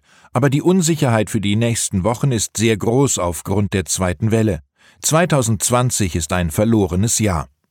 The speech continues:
Die Pandemie hat bestehende Trends beschleunigt, zum Beispiel, dass wir viel regionaler arbeiten müssen.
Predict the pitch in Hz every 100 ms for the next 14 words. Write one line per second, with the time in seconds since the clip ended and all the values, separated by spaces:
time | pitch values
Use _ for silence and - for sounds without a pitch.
0 | _ - 127 131 147 147 143 170 170 139
1 | - 101 - 127 113 101 82 107 113 -
2 | 92 - 107 117 131 - _ _ - -
3 | 131 120 127 - 135 123 - 120 - 131
4 | 123 - 110 98 131 131 110 92 85 90
5 | 90 87 95 95 92 -